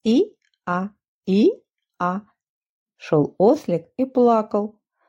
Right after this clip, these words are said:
Встретил его козленок Мармеладик и спрашивает: «Ты почему плачешь? Может, тебя обидели?» «Нет,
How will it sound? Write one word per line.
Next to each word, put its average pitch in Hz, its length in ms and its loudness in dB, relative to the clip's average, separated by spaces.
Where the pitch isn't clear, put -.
Встретил 320 640 2
его 190 240 0
козленок 233 640 0
Мармеладик 214 1000 2
и 214 40 -6
спрашивает: 165 680 -6
«Ты 277 100 2
почему 294 460 2
плачешь? 233 720 -2
Может, 202 300 -2
тебя 220 220 2
обидели?» 233 640 0
«Нет, 262 800 0